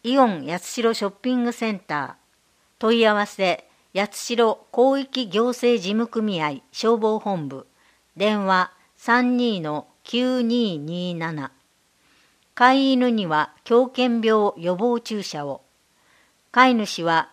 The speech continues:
毎年一回、狂犬病予防注射を受けさせることが法律で義務付けられています。予防注射は、狂犬病予防集合注射や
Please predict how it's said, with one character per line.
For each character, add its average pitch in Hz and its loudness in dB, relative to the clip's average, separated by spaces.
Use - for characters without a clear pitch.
毎 240 0
年 247 -4
一 175 -12
回、 175 -2
狂 247 2
犬 240 -2
病 202 2
予 190 -2
防 254 2
注 254 -6
射 170 0
を 156 0
受 151 -8
け 202 -6
さ 208 -8
せ 202 -6
る 190 -6
こ 175 -8
と 175 -4
が 151 -4
法 240 0
律 240 -6
で 208 2
義 165 -8
務 208 -2
付 226 -4
け 220 0
ら 202 2
れ 185 -2
て - -10
い 139 -10
ま 135 -10
す。 - -20
予 202 0
防 247 6
注 233 -4
射 165 -2
は、 160 2
狂 262 4
犬 247 0
病 220 4
予 190 -2
防 262 2
集 240 -4
合 240 2
注 226 -6
射 160 -6
や 151 -4